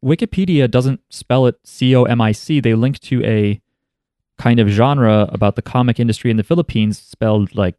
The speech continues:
comic, K O M I K. Uh, Miles, is that a term you're familiar with?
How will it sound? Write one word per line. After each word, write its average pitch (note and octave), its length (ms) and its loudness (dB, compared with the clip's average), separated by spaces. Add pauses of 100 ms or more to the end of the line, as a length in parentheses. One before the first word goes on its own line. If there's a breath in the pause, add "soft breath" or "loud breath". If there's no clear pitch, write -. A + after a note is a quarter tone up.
(100)
comic, D3 460 -2 (160)
K C#3+ 240 0
O C3 160 2
M A#2 240 -2
I G2+ 140 0
K. - 480 -6 (840)
Uh, G#2 300 2
Miles, D3+ 260 2
is B2 60 2
that G#3 140 0
a - 20 -8
term G3+ 240 0
you're G3 80 0
familiar C3+ 320 0
with? F#3+ 320 -6